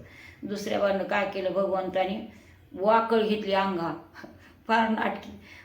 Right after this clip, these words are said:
वाकळ घेतली अंगावर, वाकळच पांघरून जनाबाईची, कारण दळू लागायचे जनाबाईला, बोलू लागायचे, गाणे म्हणायचे तिच्याबरोबर,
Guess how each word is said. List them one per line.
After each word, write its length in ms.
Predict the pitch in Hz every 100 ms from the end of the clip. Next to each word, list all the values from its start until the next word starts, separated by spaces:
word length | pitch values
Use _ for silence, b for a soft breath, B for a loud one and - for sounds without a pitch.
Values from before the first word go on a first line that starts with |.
| B
वाकळ 340 | - 233 226 226
घेतली 320 | 208 226 -
अंगावर, 420 | 208 208 202 196
वाकळच 360 | 202 208 233 240
पांघरून 500 | - 190 170 165 165
जनाबाईची, 480 | 165 151 151 - - - B B B
कारण 280 | 190 190 185
दळू 220 | 196 202
लागायचे 520 | 220 180 175 175 175 165
जनाबाईला, 760 | 165 160 160 160 156 151 151 151 b b b -
बोलू 280 | 175 196
लागायचे, 640 | 208 175 165 156 156 156 156
गाणे 320 | 170 196 233
म्हणायचे 500 | 226 208 190 185 170
तिच्याबरोबर, 640 | 180 185 165 165 165 165